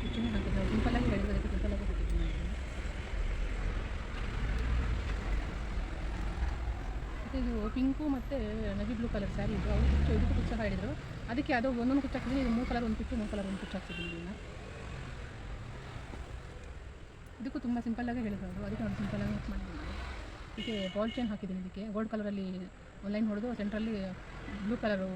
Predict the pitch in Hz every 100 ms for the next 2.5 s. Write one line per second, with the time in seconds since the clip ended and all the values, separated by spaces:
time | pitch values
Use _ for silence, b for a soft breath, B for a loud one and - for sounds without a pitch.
0 | 190 - - - 208 214 214 214 208 202
1 | 196 226 214 269 214 220 - 233 - 214
2 | 208 208 196 220